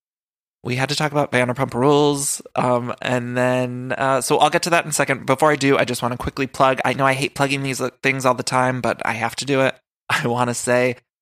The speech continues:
uh, if you're interested in bonus episodes, there are, there, <laughs> there are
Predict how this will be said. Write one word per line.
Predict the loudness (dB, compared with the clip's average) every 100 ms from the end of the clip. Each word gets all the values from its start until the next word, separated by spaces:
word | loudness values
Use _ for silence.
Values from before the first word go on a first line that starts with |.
| _
uh, | -2 0
if | 0
you're | 0 0
interested | 0 -2 -2
in | 0
bonus | 2 2 2 0
episodes, | 0 0 2 2 0 -2
there | -2 0
are, | 0 0 0
there, | 0 0 0 -4 -8 -4
<laughs> | -4 -6 -8
there | -4 -2
are | 0 0 -2